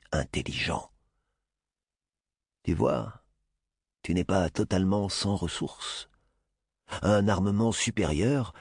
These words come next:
mais pas irrésistible. Une rapidité comparable et davantage d'intelligence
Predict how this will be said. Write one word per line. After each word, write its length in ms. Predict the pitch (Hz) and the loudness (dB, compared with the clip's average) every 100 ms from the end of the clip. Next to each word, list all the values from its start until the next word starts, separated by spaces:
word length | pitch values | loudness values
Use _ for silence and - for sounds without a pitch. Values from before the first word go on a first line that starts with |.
| - | -2
mais 360 | 80 71 67 - - | 0 0 -4 -8 -2
pas 140 | 82 | -2
irrésistible. 920 | 80 64 71 - - - - - 95 - _ _ _ _ _ _ - | 0 -4 -6 -10 -10 -10 -10 -10 -14 -16 _ _ _ _ _ _ 2
Une 200 | 110 107 | 4 6
rapidité 580 | 104 104 98 98 - 110 | 4 2 0 -2 0 0
comparable 640 | - 131 107 101 120 123 - | 2 2 2 4 4 2 2
et 120 | 104 | 0
davantage 680 | 90 95 107 95 104 90 - | 0 0 -2 0 0 0 0
d'intelligence 1080 | 117 107 107 104 92 90 - 92 - - | 0 0 -2 -2 -2 -2 -4 -8 -12 -14